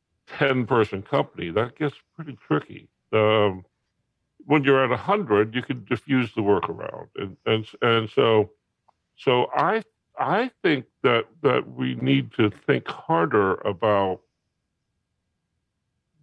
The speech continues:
the way that we organize work. If we're gonna get the right kind of support for people to live fully and, and have their jobs, then it's not just how do you take the existing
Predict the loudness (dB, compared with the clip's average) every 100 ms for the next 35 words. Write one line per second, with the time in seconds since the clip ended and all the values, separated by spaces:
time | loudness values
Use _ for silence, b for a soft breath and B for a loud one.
0 | _ _ 0 2 4 6 4 0 2 4
1 | 4 0 -2 -2 -2 0 0 0 -4 -8
2 | -8 -4 -2 -2 0 0 -2 -10 -2 -2
3 | -2 -4 -4 -4 -8 -12 -18 -2 2 2
4 | 2 _ -2 0 0 -2 -10 -2 2 2
5 | 0 _ -20 -20 -10 2 4 4 0 _
6 | _ 0 0 0 -2 -6 -10 -8 -2 2
7 | 2 0 -6 _ _ -10 -2 0 0 -2
8 | -4 -4 -6 -12 -4 0 2 0 -4 _
9 | _ _ _ _ _ 0 0 0 -4 -6
10 | -2 0 0 -4 -6 0 2 4 0 _
11 | _ _ _ _ _ _ _ -4 -2 -2
12 | -4 -2 -4 -4 -6 -4 0 0 0 -6